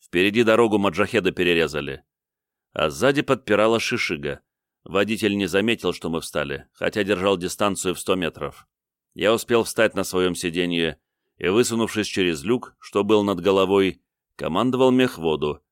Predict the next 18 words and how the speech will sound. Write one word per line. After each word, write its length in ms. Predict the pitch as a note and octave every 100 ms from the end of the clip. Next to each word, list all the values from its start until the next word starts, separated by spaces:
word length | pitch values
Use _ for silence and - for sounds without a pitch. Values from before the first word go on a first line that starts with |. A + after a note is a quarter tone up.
| _ _
подсказывая, 680 | E2+ F2 - G2+ F2+ F#2 F#2
куда 280 | F#2+ F#2
крутить 380 | E2+ F#2 F2 F2+
баранку. 580 | D#2 F#2 E2 D2 - C#2+ _ _ _ _ -
Вот 280 | D2+ B2+ C#3+
и 20 |
успел 380 | C#3+ - B2+ A2+
крикнуть, 420 | G2 A#2 A#2 B2+
чтобы 300 | - E2+ E2
тот 200 | D#2 D2+
остановился. 800 | D2 F#2 F#2+ G2 D#2 - C#2 - _ _ _ _ _
Столкновения 1000 | - - F2 F2 F2 F2 A#2+ B2 B2 A#2 -
не 200 | D#2+ G2
произошло. 720 | - G2+ F#2+ G#2+ - C#2 - _ _ _ _ _ _ _ _ _
Особо 400 | - - A#2+ A2+
суетиться 540 | - G#2+ G2+ A2 -
не 120 | G2
стоит, 500 | F#2+ - B2 D#2 -